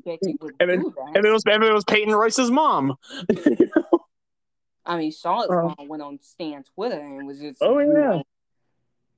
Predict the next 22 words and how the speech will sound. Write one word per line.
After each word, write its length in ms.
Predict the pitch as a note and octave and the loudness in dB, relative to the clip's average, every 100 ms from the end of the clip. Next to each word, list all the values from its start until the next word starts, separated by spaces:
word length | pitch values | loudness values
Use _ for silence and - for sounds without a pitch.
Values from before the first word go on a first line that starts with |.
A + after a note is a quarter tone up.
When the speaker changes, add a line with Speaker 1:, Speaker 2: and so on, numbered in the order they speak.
| - | -4
Speaker 1:
and, 360 | F3 E3 D#3+ D#3+ | -2 0 -4 -6
you 120 | E3 | -6
know, 160 | D#3 | -6
claiming 340 | - E3+ E3 D#3+ | -8 -8 -8 -8
with 160 | D#3+ | -8
Speaker 2:
Yeah, 60 | E3 | 0
Speaker 1:
us 160 | - F#3 | 0 0
Speaker 2:
'cause 0 | |
Speaker 1:
racism 320 | D#3 B3 - | -6 -2 2
Speaker 2:
that's 220 | D4 D4+ | 2 4
Speaker 1:
and 100 | C#4+ | 4
Speaker 2:
another, 220 | D#4+ F4 | 2 2
that's 180 | B3 D4 | 2 2
Speaker 1:
racism. 40 | C#4 | 2
Speaker 2:
another 300 | C4+ E4+ C#4+ | 2 2 0
thing. 180 | A#3 G#3 | 0 2
Remember 500 | F#3 G3+ A3 B3+ C#4+ | 2 2 2 2 2
the 120 | C#4 | 2
Charlotte 440 | B3 - B3 B3+ G#3+ | 0 2 2 0 0
Peyton 260 | A#3+ B3 | 0 2
Royce 220 | A#3+ C#4+ - | 2 2 0
situation? 720 | A3+ - E3 D3+ C3+ A#2 | 0 2 2 0 -2 -8